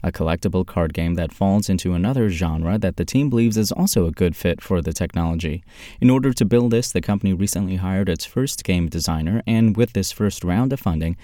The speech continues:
it's also looking to hire a game programmer and an engineer to build out its cloud infrastructure.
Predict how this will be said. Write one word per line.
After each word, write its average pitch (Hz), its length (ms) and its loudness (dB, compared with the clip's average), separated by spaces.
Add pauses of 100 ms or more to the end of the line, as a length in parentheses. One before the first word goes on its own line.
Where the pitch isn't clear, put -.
(240)
it's - 120 -4
also 185 280 0
looking 120 380 2
to 107 120 -2
hire 87 380 0
a 90 120 0
game 151 300 2
programmer 80 680 0
and 139 240 2
an 135 100 4
engineer 82 460 0
to 98 80 -2
build 123 280 2
out 92 200 2
its 87 200 -2
cloud 82 540 -4
infrastructure. 82 800 -4